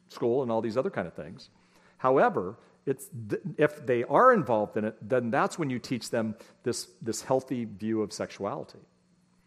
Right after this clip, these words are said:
So don't use it as a punishment, but walk through books like The Purity Code or Every Man's Battle or Every Young Woman's Battle or whatever it might be to help kids, you know, kind of think through this stuff. See, I talked to a woman this week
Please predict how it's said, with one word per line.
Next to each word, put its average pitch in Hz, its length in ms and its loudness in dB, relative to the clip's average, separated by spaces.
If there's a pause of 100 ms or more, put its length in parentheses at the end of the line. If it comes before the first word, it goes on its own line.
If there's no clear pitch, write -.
(260)
So 139 180 4 (120)
don't 185 200 6
use 160 160 4
it 135 80 4
as 113 100 -2
a 113 40 -2
punishment, 190 680 -2
but 117 140 -2
walk 147 340 -2
through 190 420 4 (220)
books - 220 0
like 117 160 2
The - 60 -8
Purity 113 320 0
Code 98 340 0
or 92 260 -4
Every 123 240 2
Man's 110 400 -2
Battle 110 300 0
or 98 100 0
Every 104 160 0
Young 110 240 -2
Woman's 104 240 -4
Battle 92 300 -6
or 90 80 -8
whatever 110 260 0
it 107 40 0
might 98 220 -6
be 120 280 -4 (240)
to 113 80 -4
help 147 320 2
kids, 107 460 0 (240)
you 123 60 -4
know, 110 40 0
kind 117 200 -2
of 104 100 -4
think 113 200 -6
through 156 220 -6
this 101 140 -10
stuff. - 280 -16 (760)
See, - 200 -20 (460)
I 107 120 -2
talked 110 340 -4
to 117 60 -2
a 104 40 0
woman 107 320 -2
this 101 180 -6
week 120 320 -6